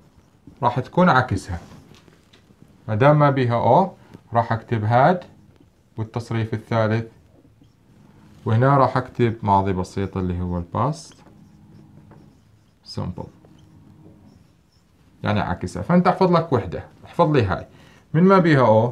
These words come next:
تكتب وراها مباشرة هاد و بي بي. القوس الثاني يكون ماضي بسيط. خلي ببالي إذا الأفتر وبيكوز إجت بداية الجملة راح تسحب الزمن اللي وراها، يعني راح تكون هاد و بي بي.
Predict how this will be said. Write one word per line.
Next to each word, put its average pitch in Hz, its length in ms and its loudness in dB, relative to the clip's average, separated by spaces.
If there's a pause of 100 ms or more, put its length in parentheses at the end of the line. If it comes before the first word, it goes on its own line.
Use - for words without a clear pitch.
تكتب 123 300 -2
وراها 131 220 2
مباشرة 120 600 -2
هاد 151 220 0
و 143 40 2
بي 101 180 -2
بي. 120 140 -6
القوس 147 320 -4
الثاني 117 300 -4
يكون 104 200 -6
ماضي 131 280 -2
بسيط. 104 300 -6 (480)
خلي 131 260 2
ببالي 123 260 2
إذا 107 80 2
الأفتر 123 360 0
وبيكوز 113 540 -2 (100)
إجت 110 360 -4
بداية 127 420 0
الجملة 170 340 2
راح 156 100 0
تسحب - 320 -6
الزمن 92 360 -2
اللي 82 60 -4
وراها، 85 380 -4
يعني 85 120 -8
راح 95 140 -8
تكون 110 240 -6
هاد 113 200 -4
و 90 40 -6
بي - 280 -10
بي. - 80 -12